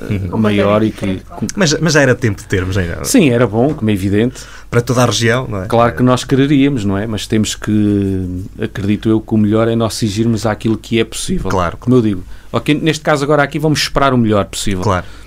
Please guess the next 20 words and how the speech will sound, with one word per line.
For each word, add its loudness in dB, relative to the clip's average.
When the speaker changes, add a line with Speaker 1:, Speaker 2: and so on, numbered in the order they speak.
Speaker 1:
Portanto, -10
vamos 2
ver. -4
Speaker 2:
Hum, 0
voltando 0
agora 2
um 2
bocadinho -2
atrás, 0
ias -2
dizer -2
alguma 0
coisa, -4
Ana? -8
Não. -6
Speaker 3:
Eh, -6
não, -2
estava -2
a -2
pensar. -4